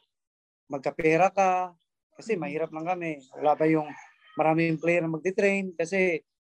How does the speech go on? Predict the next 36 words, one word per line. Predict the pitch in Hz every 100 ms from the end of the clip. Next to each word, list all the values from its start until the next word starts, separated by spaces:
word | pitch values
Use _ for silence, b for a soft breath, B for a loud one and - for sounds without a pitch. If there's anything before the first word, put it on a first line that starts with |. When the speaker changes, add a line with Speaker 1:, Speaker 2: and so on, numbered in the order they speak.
| _ 127
Speaker 1:
hindi |
naman | 143 151 147
ako | 139
P | 139 156
B | 151
A | 151
player. | 180 185 147
Hindi | 131 135
naman | 139 143
ako | 143 143
magaling | 143 156 170 165 160 147
talaga | 165 160 165
na | 156 156
skills. | - 190 156 - _ _ _ _ _ _ _ _ _
So, | - 156
nag-stop | 156 156 170 170
ako. | 170 170
I | 156
work | 147 156 156 156
in | 160 156
Marriott | 165 170 160 160
Hotel | 165 156 151 147
and | 147 143
then, | 143 139 139
um, | 135 127 127
I | 139 139
meet | 147 147
my | 180
wife. | 175 165 160 _ -
And | 131
then, | 135 170
I | -
don't | 160 180
know | 180 175
pala | 180 180 170 156
na | 147 143